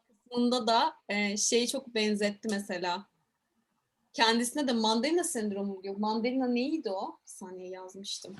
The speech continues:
Mandalina kuralı. Ee, bir şeyleri böyle bir garip isimli kural haline getirmesi mesela sanki şey gibi geldi. Sonunda,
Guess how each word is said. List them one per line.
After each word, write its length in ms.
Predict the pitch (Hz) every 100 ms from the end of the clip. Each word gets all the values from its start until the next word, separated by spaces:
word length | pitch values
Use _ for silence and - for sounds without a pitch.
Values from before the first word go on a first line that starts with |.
| - - _ _ _ - - - - - - _ _ _ _ _ _ _
Mandalina 480 | 233 226 240 277 285
kuralı. 540 | - 240 202 185 196 - _ - - - _ -
Ee, 260 | 208 202
bir 60 | 196
şeyleri 440 | - 285 269 294
böyle 320 | 269 269 269 233
bir 260 | 285 269 - _ _ -
garip 280 | 247 269 - - _
isimli 480 | 233 - 269 262 262
kural 320 | 269 247 247
haline 380 | 269 233 226 233
getirmesi 580 | 220 220 226 226 226 240
mesela 600 | 226 226 214 220 277 -
sanki 400 | _ - 226 247
şey 260 | 277 247 233
gibi 240 | 214 190
geldi. 340 | 190 185 180 196
Sonunda, 640 | - 220 220 226 233 226